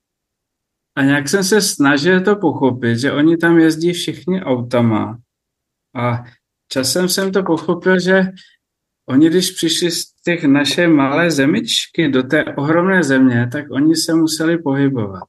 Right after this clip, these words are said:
A když přišli, tak překonávali ty překážky na těch svých velikých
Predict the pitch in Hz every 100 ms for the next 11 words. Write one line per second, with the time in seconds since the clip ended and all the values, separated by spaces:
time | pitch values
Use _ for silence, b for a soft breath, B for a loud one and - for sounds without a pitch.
0 | _ 107 123 131 - 156 - - 175 180
1 | - _ _ _ - 147 143 147 156 156
2 | 156 156 165 165 160 - 143 147 143 143
3 | - 156 147 151 156 - 160 165 160 131
4 | 127 143 143 151 165 -